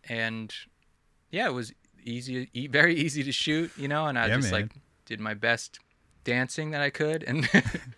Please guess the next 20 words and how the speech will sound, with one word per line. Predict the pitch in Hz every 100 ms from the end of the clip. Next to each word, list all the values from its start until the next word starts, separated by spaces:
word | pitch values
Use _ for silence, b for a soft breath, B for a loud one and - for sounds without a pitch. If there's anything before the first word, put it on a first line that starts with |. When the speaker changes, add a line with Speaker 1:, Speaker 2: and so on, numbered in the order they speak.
| -
Speaker 1:
<laughs> | - - - - -
but | - 156
then | 196 185
the |
next | 165 208 247 -
two | 247
videos | 151 139 131 123 120 113
I | 127 127
was | 117 - - _ _ -
much | 139 160 -
more | 151 135
involved | 117 107 107 110
in | 107
because | 117 127 120
my | 120 113 107
girlfriend | 101 156 233 226 131 120 113 107 107
creative | - 123 123 120
directed | 107 110 107 - 107 101
those | 107 107 107
two. | - 85